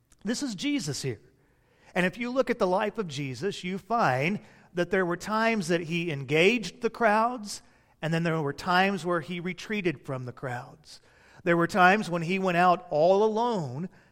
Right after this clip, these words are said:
and prayed. And there were times when he wanted to teach something to those that were closest to him, and he would pull them aside.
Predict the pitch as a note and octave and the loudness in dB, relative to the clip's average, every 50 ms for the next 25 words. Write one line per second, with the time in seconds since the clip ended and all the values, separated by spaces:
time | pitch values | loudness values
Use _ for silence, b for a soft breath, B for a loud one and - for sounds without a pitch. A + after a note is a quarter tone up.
0 | b b - E3+ F3+ F3+ - B3 B3+ F#3 D3+ C3 A2 F#2 A2+ C3+ D3+ - _ b | b b -4 -4 -4 -4 -4 -2 -2 0 0 -2 -4 -6 -12 -18 -20 -20 _ b
1 | b b b b b b b b E3+ F3 F3+ F3 F3+ F3+ F3 - F#3+ G3+ G#3+ A3 | b b b b b b b b -2 -2 0 0 0 -2 -4 -4 -2 -2 0 0
2 | A3+ A#3 A3 D#3+ E3+ F3+ E3+ E3 C3+ A3 B3 C4+ B3+ B3+ C4 B3+ B3+ A#3+ G#3 G3+ | -2 -2 -4 -4 -4 -4 -4 -4 -6 -8 -8 -6 -6 -6 -4 -4 -4 -4 -4 -6
3 | - - - A3+ A3+ - - - - E3+ D3+ D3 D3 - F3 E3+ E3+ E3+ E3 C3 | -6 -6 -8 -8 -8 -8 -8 -8 -6 -4 -4 -6 -6 -6 -8 -6 -4 -4 -4 -2
4 | D3 D#3+ F#3 G3 G3 F#3 D#3 F#3+ F3+ D3 C#3+ C3+ - - - G#3+ G#3 A3+ C4 - | -2 0 0 0 0 -2 -2 -4 -6 -6 -6 -8 -10 -10 -6 -4 -2 -2 -2 -4
5 | - A#3+ G3+ - - - - A#3 A3+ - - D#3 C#3 B2+ A#2 B2+ D3 D#3+ - b | -8 -8 -10 -10 -12 -10 -10 -10 -10 -10 -10 -10 -10 -10 -10 -12 -14 -16 -18 b
6 | b b b b b b b b F#3 F3+ E3+ E3 G#3+ G#3+ G3 F#3+ F#3 E3 - B | b b b b b b b b -2 -2 0 0 0 0 2 2 2 2 0 B
7 | B B B B - - - A#3+ A#3 A#3 A#3 A3+ G3 A3 G#3+ G#3+ G#3 - - A3+ | B B B B -20 -8 -2 0 2 2 2 2 0 0 0 -2 -2 -4 -4 -4
8 | A3 F3 C#3+ B2 G#2 G#2 - - - - - - | -4 -2 -4 -4 -6 -10 -16 -20 -20 -20 -20 -20